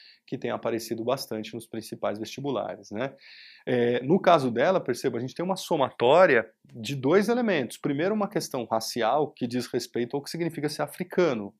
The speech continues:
né? E depois o que significa ser mulher na África.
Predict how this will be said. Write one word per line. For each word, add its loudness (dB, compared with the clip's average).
né? -8
E -2
depois 8
o -4
que -8
significa 0
ser 2
mulher 6
na 0
África. -14